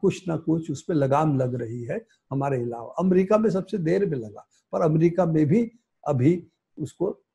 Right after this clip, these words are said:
घट-, घटते दिखाई आ रहा, प-, पड़ रहा है। मतलब एक्टिव केसेस घट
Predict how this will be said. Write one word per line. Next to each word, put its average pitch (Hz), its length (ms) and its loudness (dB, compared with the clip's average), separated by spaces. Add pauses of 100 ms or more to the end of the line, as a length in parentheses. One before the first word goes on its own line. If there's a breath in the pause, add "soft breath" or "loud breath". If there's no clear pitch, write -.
(180)
घट-, 131 300 -4 (420)
घटते 151 300 4
दिखाई 170 460 2 (140)
आ 139 100 -4
रहा, 135 140 -6 (160)
प-, 135 200 -6
पड़ 131 360 -4
रहा 131 220 -4
है। 226 140 -4
मतलब 208 440 -4 (320 soft breath)
एक्टिव 180 400 -4
केसेस 165 440 0
घट 165 120 -4